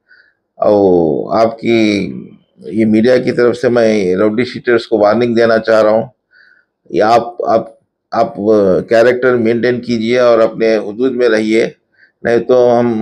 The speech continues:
आप पूरे मैं इन्फॉर्मेशन ले लिया हूँ, चुन चुन के हम निकालेंगे आप लोगों को,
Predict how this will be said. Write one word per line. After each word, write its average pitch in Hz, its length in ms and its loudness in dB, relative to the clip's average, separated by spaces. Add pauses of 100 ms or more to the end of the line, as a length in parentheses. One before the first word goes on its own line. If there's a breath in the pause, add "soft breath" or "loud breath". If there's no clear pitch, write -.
(500)
आप 113 240 -2
पूरे 127 220 4
मैं 123 160 2
इन्फॉर्मेशन 120 600 0
ले 110 140 2
लिया 120 200 2
हूँ, 107 280 -2 (680 soft breath)
चुन 127 140 -2
चुन 123 260 0
के 135 60 0
हम 127 160 2
निकालेंगे 120 540 2
आप 113 200 2
लोगों 113 280 0
को, 127 380 -4